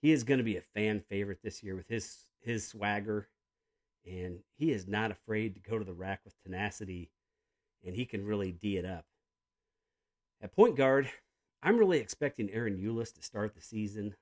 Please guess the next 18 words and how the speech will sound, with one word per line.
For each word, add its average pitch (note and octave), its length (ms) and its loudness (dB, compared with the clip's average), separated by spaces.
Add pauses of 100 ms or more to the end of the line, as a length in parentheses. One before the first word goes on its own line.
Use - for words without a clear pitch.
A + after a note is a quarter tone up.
(120)
leading A2 220 -6
the G2+ 60 -4
team G#2+ 260 -4
at G#2 120 -8
that G#2 180 -6
position. G#2 540 -6 (460)
I - 60 -20
think F3+ 180 0
it - 140 -8
could A#2+ 160 -4
be A2 140 0
a G2 40 -2
rotation G2+ 680 -4
with - 140 -14
true G#2+ 200 -8
freshman G2 400 -8
Dasonte F#2+ 580 -8
Bowen. G#2 400 -4